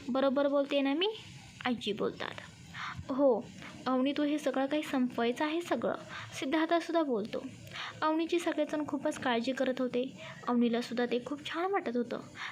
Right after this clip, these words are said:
सगळेजण नाश्ता करतात आणि परत सिद्धार्थ आणि अवनी रूममध्ये जाऊन आवरून परत खाली येतात. खाली सगळेजण हॉलमध्ये बसलेले होते. वनिता आणि सिद्धार्थची मॉम किचनमध्ये काम करत होत्या.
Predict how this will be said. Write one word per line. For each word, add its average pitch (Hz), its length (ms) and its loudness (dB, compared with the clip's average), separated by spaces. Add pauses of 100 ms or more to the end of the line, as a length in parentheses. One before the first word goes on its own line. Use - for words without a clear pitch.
(140)
सगळेजण 294 400 4
नाश्ता 269 340 2
करतात 269 320 0
आणि 269 160 4
परत 254 300 2
सिद्धार्थ 240 480 -2
आणि 233 160 2
अवनी 233 220 4
रूममध्ये 220 420 2
जाऊन 226 240 0 (100)
आवरून 240 400 4
परत 233 220 0 (100)
खाली 202 200 0
येतात. 202 260 0 (580)
खाली 247 200 4
सगळेजण 226 480 2
हॉलमध्ये 220 480 2
बसलेले 220 380 0
होते. 247 320 -2 (400)
वनिता 277 340 4
आणि 285 160 2
सिद्धार्थची 254 560 0
मॉम 247 320 4
किचनमध्ये 233 480 0
काम 226 300 -2
करत 233 260 -4
होत्या. 233 220 -2